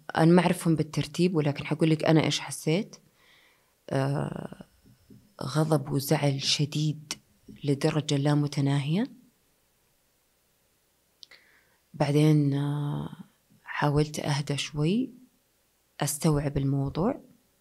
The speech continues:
استيعاب. آه، بديت، آه، يعني خلاص اللي هو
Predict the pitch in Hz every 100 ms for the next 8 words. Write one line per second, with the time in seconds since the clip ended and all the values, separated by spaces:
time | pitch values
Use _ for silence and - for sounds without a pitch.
0 | - - 151 143 147 156 - - _ _
1 | _ - _ _ _ _ _ _ _ _
2 | - 147 139 143 147 151 - - - -
3 | _ _ _ - - - - - - -
4 | - - - _ _ _ _ _ _ _
5 | _ - 65 _ _ _ _ _ _ _
6 | _ _ _ _ 170 165 170 170 - -
7 | - - - 147 143 143 143 147 - _
8 | _ - - - 156 143 147 147 147 151
9 | 147 147